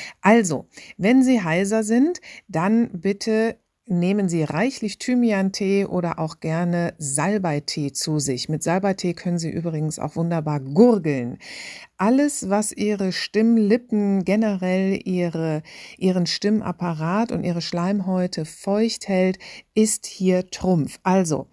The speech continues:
bitte nicht viel in Heizungsluft oder heizungs-, gelüfteten Räumen aufhalten,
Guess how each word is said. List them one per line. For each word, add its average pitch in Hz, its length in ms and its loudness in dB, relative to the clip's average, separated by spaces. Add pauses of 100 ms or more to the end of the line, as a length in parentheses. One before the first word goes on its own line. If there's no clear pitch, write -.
(360)
bitte 254 440 2
nicht 226 340 2
viel 208 220 -2
in 170 200 -4
Heizungsluft 214 1200 -2
oder 165 340 -2
heizungs-, 180 680 -2 (300)
gelüfteten 202 1000 2
Räumen 202 580 -2
aufhalten, 196 960 -2